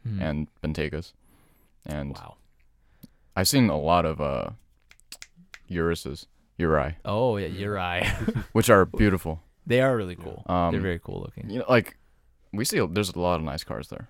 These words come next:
Speaker 1: Yeah.
Speaker 2: I mean, same as Toronto. Like, there's just, it's a wealthier population, like,
Speaker 3: Yeah.
Speaker 2: on average.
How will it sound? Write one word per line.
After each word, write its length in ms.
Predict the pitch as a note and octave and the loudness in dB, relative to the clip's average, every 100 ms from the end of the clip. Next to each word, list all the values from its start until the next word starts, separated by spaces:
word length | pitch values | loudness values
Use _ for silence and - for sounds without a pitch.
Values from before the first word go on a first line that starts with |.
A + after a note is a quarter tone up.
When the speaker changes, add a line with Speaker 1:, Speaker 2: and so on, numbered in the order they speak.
| - | -12
Speaker 1:
Yeah. 180 | - - | -10 2
Speaker 2:
I 60 | A2+ | 4
mean, 220 | A2 - - G#2 | 4 0 -10 -10
same 240 | - G#2+ | -4 -2
as 80 | F2 | -2
Toronto. 380 | E2 D#2 C#2 F#2+ | -4 -4 -6 -12
Like, 260 | G#2 D#2+ - | -10 -12 -8
there's 200 | F#2+ E2 | -8 -4
just, 180 | F#2+ - | -6 -6
it's 180 | F2+ F#2+ | -4 -2
a 220 | F2 F#2 | -2 -4
wealthier 360 | - F#2 F2+ D#2+ | 0 0 2 -2
population, 640 | E2 D#2 D#2+ D#2+ D2 E2+ - | -4 -4 -4 -6 -8 -10 -8
like, 120 | D2+ | -10
Speaker 3:
Yeah. 100 | E2 | -6
Speaker 2:
on 160 | E2 D2+ | -4 -4
average. 380 | D#2 D#2 - | -4 -6 -12